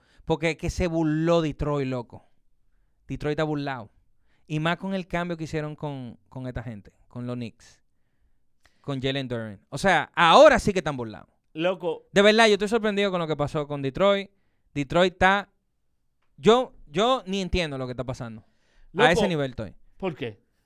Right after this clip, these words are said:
Speaker 1: Loco, porque no, yo no estaba contando con, con Detroit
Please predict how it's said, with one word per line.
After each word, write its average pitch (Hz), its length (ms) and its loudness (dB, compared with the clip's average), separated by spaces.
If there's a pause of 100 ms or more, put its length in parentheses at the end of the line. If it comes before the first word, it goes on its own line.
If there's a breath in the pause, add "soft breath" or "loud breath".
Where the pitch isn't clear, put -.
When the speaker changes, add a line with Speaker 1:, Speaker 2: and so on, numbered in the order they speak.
(100)
Speaker 1:
Loco, 202 380 4
porque 180 320 0
no, 202 840 2 (300)
yo 185 80 6
no 220 80 6
estaba 226 260 6
contando 156 680 -2 (100)
con, 151 400 -4
con 160 220 -4
Detroit 160 560 2